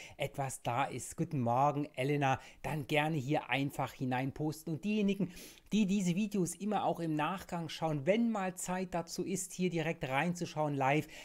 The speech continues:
einfach bitte Anmeldelink anklicken auf der Website von Tickmill. Diejenigen, die es auf GoToWebinar, äh, ja, posten beziehungsweise sehen wollen,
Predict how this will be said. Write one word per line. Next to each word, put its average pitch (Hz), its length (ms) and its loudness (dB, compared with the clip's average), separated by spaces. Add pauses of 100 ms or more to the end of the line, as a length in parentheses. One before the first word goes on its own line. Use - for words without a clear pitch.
einfach 190 400 2
bitte 175 420 -2
Anmeldelink 185 800 2
anklicken 170 560 0 (240)
auf 170 560 4
der 156 280 2
Website 156 520 0
von 160 420 -2
Tickmill. 180 460 0
Diejenigen, 165 480 0
die 151 120 -4
es 127 100 -6
auf 135 160 -4
GoToWebinar, 160 840 2 (240)
äh, 147 180 0
ja, 151 300 0
posten 175 480 4
beziehungsweise 160 540 0
sehen 160 300 2
wollen, 156 180 0